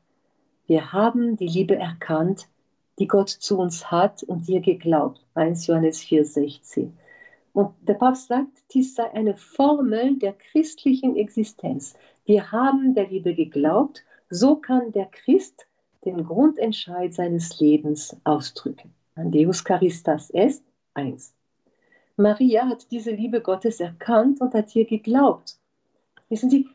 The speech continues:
beim Sündenfall hatte der Mensch Gott misstraut und ihm den Gehorsam verweigert. Und Maria, die neue Eva, macht den Ungehorsam und das Misstrauen von Adam und Eva wieder gut. Der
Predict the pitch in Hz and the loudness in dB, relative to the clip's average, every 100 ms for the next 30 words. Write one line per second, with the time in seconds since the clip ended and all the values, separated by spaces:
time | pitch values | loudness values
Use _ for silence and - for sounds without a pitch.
0 | _ 226 214 208 226 330 330 - 262 - | _ 4 4 4 4 2 2 0 0 0
1 | 285 311 269 220 226 214 214 233 240 - | 0 2 2 0 -2 -4 -4 -8 -10 -6
2 | 220 - - 220 320 392 - - _ 202 | -6 -6 -6 2 4 2 -2 -20 _ -10
3 | - 170 - _ _ - 214 233 254 254 | -8 -14 -20 _ _ -4 -2 4 4 4
4 | 226 220 202 262 285 - 226 208 190 170 | 2 -2 0 0 0 -2 -4 -4 -6 -6
5 | 170 - - - - _ _ _ _ 180 | -6 -8 -8 -12 -14 _ _ _ _ -4
6 | 170 165 156 147 165 170 247 339 _ _ | 0 2 2 0 0 2 2 0 _ _
7 | _ - 170 160 170 180 - 160 151 - | _ 0 2 4 4 2 4 4 2 0
8 | 190 262 - _ _ _ 196 190 185 - | -2 -2 -6 _ _ _ -4 -2 -4 0
9 | 196 - - 247 320 294 240 202 202 202 | 0 0 2 4 4 4 2 2 0 -2
10 | 226 240 214 196 185 - 185 - - - | -2 0 2 0 -2 -4 -8 -8 -18 -6
11 | 175 208 254 262 220 185 190 208 214 196 | 2 4 2 2 -2 0 2 2 2 0
12 | - 170 170 165 165 175 165 151 - 160 | 0 -2 -2 -6 -2 0 0 0 0 0
13 | - _ _ _ _ _ _ _ - - | -2 _ _ _ _ _ _ _ -2 0